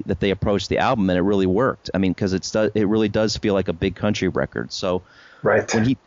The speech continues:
Speaker 1: when he talks about wanting the album or wanting the band to be that guitar-based band, I really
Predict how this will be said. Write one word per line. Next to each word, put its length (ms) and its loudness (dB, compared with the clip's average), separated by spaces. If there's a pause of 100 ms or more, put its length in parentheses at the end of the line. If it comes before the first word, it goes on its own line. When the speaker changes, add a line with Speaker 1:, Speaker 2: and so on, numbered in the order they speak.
(180)
Speaker 1:
when 140 0
he 60 0
talks 280 0
about 360 2
wanting 360 2
the 80 2
album 420 2
or 120 2
wanting 240 2
the 80 0
band 300 0
to 180 -2
be 460 0
that 260 -2
guitar-based 840 0
band, 400 2
I 60 2
really 460 2